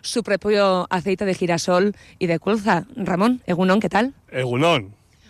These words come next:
Speaker 1: Bueno, con, con fuerza vienes, ¿eh, Ramón?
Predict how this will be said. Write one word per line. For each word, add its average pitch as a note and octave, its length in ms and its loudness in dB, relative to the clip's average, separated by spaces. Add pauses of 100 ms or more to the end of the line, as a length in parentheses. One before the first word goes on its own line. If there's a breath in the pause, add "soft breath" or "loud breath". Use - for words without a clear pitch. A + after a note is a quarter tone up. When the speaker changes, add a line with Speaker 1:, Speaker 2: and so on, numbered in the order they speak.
(140 soft breath)
Speaker 1:
Bueno, G3 420 0 (140)
con, G3 360 2
con G3 200 -2
fuerza A3+ 300 0
vienes, F#3 360 2
¿eh, A3+ 100 2
Ramón? A#3+ 320 4